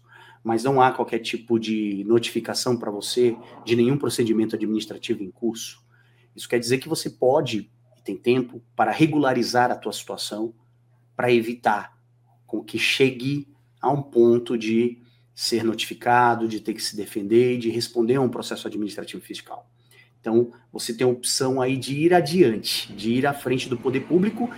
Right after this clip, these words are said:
e regularizar a tua situação. Diferentemente, se tiver o processo,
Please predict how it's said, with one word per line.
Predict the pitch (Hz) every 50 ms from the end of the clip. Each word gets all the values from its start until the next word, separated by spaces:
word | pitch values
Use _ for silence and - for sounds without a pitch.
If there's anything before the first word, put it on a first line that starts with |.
| - -
e | 160
regularizar | 156 180 175 175 180 185 175 170 170 156 156 151
a |
tua | - 170
situação. | 160 - - 190 180 - - 185 - _ _
Diferentemente, | - 120 113 123 110 110 110 107 104 104 104 110 - -
se | - -
tiver | - - - 110 104
o | 104
processo, | - - - - - 104 110 120 - - -